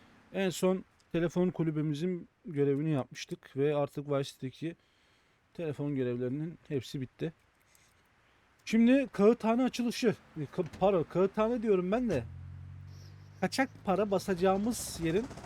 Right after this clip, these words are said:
açılışını yapacağız. Oranın görevlerini tamamlayacağız bu bölümde.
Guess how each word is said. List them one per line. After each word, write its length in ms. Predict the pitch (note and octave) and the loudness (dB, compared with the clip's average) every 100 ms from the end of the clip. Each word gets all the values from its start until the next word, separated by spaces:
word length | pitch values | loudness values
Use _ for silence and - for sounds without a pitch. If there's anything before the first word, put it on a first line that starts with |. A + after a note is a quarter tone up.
| - - | -14 -8
açılışını 420 | E3+ G#3 G3 - A#3 | -6 -2 -2 0 0
yapacağız. 600 | F#3 D3+ F3+ A#3+ - - - | 2 0 0 -2 -8 -12 -4
Oranın 320 | E3 G3 G#3+ A3+ - - - - - - - - - - - - D#3+ | -2 0 -2 -4 -10 -14 -14 -14 -14 -14 -14 -16 -16 -14 -14 -6 0
görevlerini 560 | E3+ F#3+ F#3+ G3 G#3 | 4 4 6 4 2
tamamlayacağız 640 | F#3 E3+ D3 C#3+ C3 C3+ B2 | 2 2 2 0 0 0 -2
bu 260 | C3 C3+ | -2 -2
bölümde. 380 | C3 C3 C#3+ B3 | 0 0 0 0